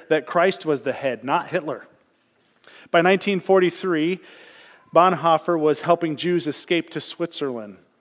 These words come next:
when the Gestapo arrested him. He continued, however, to influence others with his writings and pastoral heart, even after capture and imprisonment.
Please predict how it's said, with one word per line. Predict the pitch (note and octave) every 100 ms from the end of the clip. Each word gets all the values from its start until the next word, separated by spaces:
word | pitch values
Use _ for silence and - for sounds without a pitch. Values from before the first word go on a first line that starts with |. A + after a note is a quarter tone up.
| _ -
when | D3
the | D3
Gestapo | D3 C#3+ - D#3 D3+ C3+ B2+ C3+
arrested | B2+ B2 - B2
him. | - G#2 F2+ _ _ _ _ _ _ _ _ - _ _ _ -
He | - E3+
continued, | F3 E3 - A3 G3 D#3+
however, | B2+ D3 C#3 C3+ D#3
to | - E3 F#3+
influence | G#3+ G3 F3 E3+ E3 D#3+ E3+
others | E3 D#3 C#3
with | C#3+ C#3+
his | D#3 C#3 C3+
writings | C#3+ C#3+ E3 F#3+ F#3+
and | - C#3 -
pastoral | C#3 - D#3 D#3+ D#3
heart, | - E3 C#3+ C3+ -
even | F3+ F3+ E3 F#3 F#3+ _ _
after | - C#3+ - C#3
capture | - D#3 D#3 - C3 A2 - _ _ _ _
and | C3
imprisonment. | A#2+ C#3 B2+ A2+ G2 A2 -